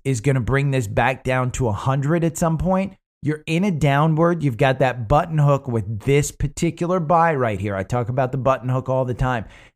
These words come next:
This particular buy at one thirteen, you got the button hook and it brought you all the way back.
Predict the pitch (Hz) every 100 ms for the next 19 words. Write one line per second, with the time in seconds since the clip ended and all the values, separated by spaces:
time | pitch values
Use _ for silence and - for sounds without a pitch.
0 | - 117 143 147 - 175 143 160 190 202
1 | 185 147 117 110 113 _ - 120 104 120
2 | 135 123 160 160 - 170 135 113 101 110
3 | 101 113 135 160 131 135 120 110 113 110
4 | 101 110 110 113 113 110 104 98 78 -